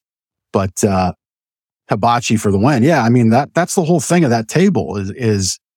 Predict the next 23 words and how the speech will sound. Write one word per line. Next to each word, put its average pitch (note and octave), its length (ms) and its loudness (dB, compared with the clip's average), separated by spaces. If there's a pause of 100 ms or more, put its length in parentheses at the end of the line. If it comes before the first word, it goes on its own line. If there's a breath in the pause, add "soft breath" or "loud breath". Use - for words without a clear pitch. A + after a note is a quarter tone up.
(360)
to A2+ 100 -4
create B2 460 0 (320)
an G#2+ 100 -2
intentional A#2+ 540 0
space A2 460 0
where G2 120 -2
it's F2+ 140 -8
easier G2+ 480 -2
to G2 80 -4
gather. F2+ 560 -8 (1300)
You - 100 -10
know, E2+ 300 -8 (240)
my A2 160 2
family B2+ 560 2
included, G#2+ 640 -2
'cause - 240 -2 (320)
my E3 100 0
boys, C#3+ 420 0
like, B2 220 -2 (160)
Steph - 340 -2
and E3 80 0
I G#2+ 80 -2
joke, A2+ 440 -4